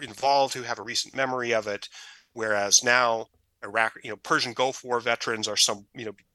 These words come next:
starting to get into middle age, and they're kind of becoming the way that Vietnam veterans were at the time of the Persian Gulf War. So there's this weird process of memorializing of history and of kind of fitting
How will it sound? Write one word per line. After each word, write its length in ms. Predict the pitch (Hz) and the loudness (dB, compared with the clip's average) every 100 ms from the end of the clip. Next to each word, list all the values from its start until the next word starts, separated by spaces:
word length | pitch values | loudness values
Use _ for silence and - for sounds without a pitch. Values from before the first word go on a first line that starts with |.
| - | -4
starting 480 | - - 117 117 110 | 0 2 2 0 -2
to 120 | - | -6
get 220 | 107 110 | -8 -6
into 280 | 107 104 117 | -4 -4 -4
middle 260 | 104 104 143 | -6 -4 -2
age, 400 | 147 - - - _ - - - - _ _ _ _ - | -2 -2 -8 -8 _ -20 -20 -20 -20 _ _ _ _ -6
and 520 | 107 104 101 98 98 _ _ _ | -4 -4 -4 -8 -12 _ _ _
they're 200 | 120 120 | -4 -2
kind 280 | - 151 135 | 0 0 0
of 80 | 123 | 0
becoming 800 | 120 - 139 131 123 123 113 110 | -4 0 0 2 0 0 -6 -8
the 120 | 110 | -8
way 380 | 113 120 117 117 | 0 4 4 2
that 280 | 107 107 | -2 -10
Vietnam 520 | - 131 107 117 160 165 | -8 -8 -2 0 2 0
veterans 580 | 117 - 123 101 98 95 | -4 -6 -10 -6 -8 -6
were 320 | 98 95 113 | -8 -8 -8
at 120 | 101 | -8
the 60 | 110 | -6
time 280 | - 120 | -4 -2
of 80 | 113 | -4
the 60 | - | -10
Persian 300 | 120 104 95 | -10 -10 -4
Gulf 280 | 190 185 - | -2 -2 -6
War. 200 | - - _ _ _ _ _ _ _ _ _ _ _ | -16 -18 _ _ _ _ _ _ _ _ _ _ _
So 180 | - 185 | 0 2
there's 200 | 175 160 | 4 2
this 200 | 160 156 | 2 0
weird 400 | 139 190 214 180 | 0 -2 -2 -2
process 580 | - 165 151 - 117 - | 0 2 4 2 2 -2
of 140 | 110 101 | -4 -10
memorializing 920 | 107 131 175 165 143 131 127 120 120 | -14 -8 -4 0 2 2 2 -2 -6
of 200 | 101 101 | -12 -10
history 680 | - - - 156 139 135 - | -2 0 0 -2 -6 -6 -8
and 160 | 110 | -8
of 180 | 107 98 | -8 -10
kind 180 | - 117 | -6 -6
of 80 | 104 | -6
fitting 600 | - 165 151 139 127 | -4 -2 0 0 -2